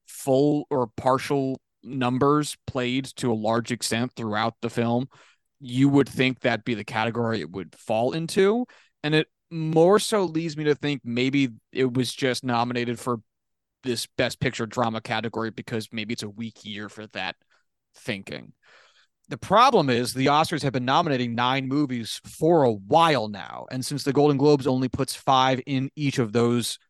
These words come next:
Best Picture categories, it feels like the odds of this getting an Oscar nomination are pretty fucking high. I don't think it wins anything, though,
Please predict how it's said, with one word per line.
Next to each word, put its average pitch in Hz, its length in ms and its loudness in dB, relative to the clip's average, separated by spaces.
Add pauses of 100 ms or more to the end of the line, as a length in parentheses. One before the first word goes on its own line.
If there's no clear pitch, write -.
(220)
Best 127 240 -2
Picture 123 220 0
categories, 123 680 0
it 135 120 -6
feels 143 300 2
like 131 100 -4
the 123 100 -6
odds 110 240 -4
of 98 60 -12
this 110 160 -4
getting 107 260 -8
an 104 100 -12 (220)
Oscar 110 340 -8
nomination 104 520 -8
are 95 60 -12
pretty 95 400 -12
fucking - 340 -14
high. 62 340 -12 (420)
I 196 140 6
don't 226 180 6
think 202 160 4
it 156 60 6
wins 131 240 4
anything, 101 460 -12
though, - 340 -16